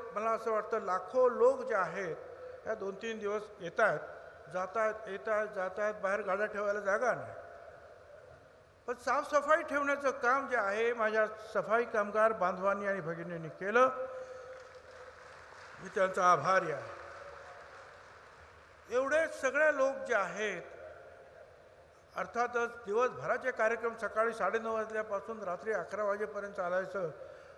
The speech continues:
तर भूक लागणार म्हणून जेवण आणि या सगळ्या जेवणाची व्यवस्था जी आहे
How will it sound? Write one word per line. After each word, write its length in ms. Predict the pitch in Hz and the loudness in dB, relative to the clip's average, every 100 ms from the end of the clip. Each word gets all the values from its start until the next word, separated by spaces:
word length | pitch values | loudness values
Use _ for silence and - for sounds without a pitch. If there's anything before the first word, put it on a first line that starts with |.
| - | -8
तर 60 | |
भूक 280 | 151 147 214 | -6 -4 0
लागणार 360 | 220 220 226 233 | 2 2 2 0
म्हणून 200 | 226 240 | -2 2
जेवण 360 | 247 269 262 269 - - - - - - - - | 8 8 8 4 -2 -6 -10 -12 -12 -14 -14 -8
आणि 160 | - 226 | -4 -2
या 80 | 240 | -4
सगळ्या 300 | - 226 247 | -2 2 2
जेवणाची 500 | 247 - 254 226 233 | 0 -2 0 0 0
व्यवस्था 480 | 214 190 240 - 226 | 0 4 2 4 2
जी 120 | 214 | 4
आहे 340 | 196 170 196 | 2 2 -2